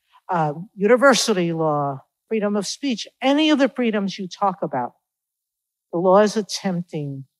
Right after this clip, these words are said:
to try to work among us to find a working solution. And when those guardrails, the laws,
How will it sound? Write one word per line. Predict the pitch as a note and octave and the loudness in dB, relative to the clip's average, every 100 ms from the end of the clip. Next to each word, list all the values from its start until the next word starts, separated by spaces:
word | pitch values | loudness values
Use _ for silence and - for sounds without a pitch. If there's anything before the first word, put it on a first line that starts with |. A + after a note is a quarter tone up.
| _ - | _ -16
to | F3 | -12
try | D#3+ - D#3+ D#3+ D#3 D#3 _ _ _ _ - | -10 -2 0 2 0 -4 _ _ _ _ -10
to | E3 | -10
work | D#3 D#3 G#3 - A3+ | -6 -2 -2 -2 -4
among | F#3+ E3+ E3 E3 D#3 B2 A2 | 0 0 0 -2 -4 -6 -10
us | - - _ _ _ _ _ _ _ _ - | -16 -20 _ _ _ _ _ _ _ _ -10
to | F3 | -10
find | - F#3 F3 F3 F3 - - | -4 -2 -2 -2 -6 -6 -2
a | |
working | E3 D3 D3+ D#3+ - D#3+ | -2 2 4 4 2 -8
solution. | - G#3+ A#3+ A3 - A3+ _ _ _ _ _ _ _ _ _ _ _ _ _ _ - | -6 -4 -4 -4 -8 -18 _ _ _ _ _ _ _ _ _ _ _ _ _ _ -2
And | F3+ F3+ | 0 2
when | E3+ F3 E3+ E3 - | 2 0 0 -6 -10
those | D#3 F#3+ A#3+ C4 A3+ - _ - | 0 4 4 4 -2 -6 _ -2
guardrails, | F#3 G#3 G#3+ G3+ D3+ D3+ C3+ A2+ B2 C#3+ - _ _ | 4 6 6 4 -2 -6 -6 -8 -12 -20 -20 _ _
the | C#3 | -6
laws, | C#3 D#3 F3 B2+ A2 B2+ | -4 -2 0 -2 -6 -14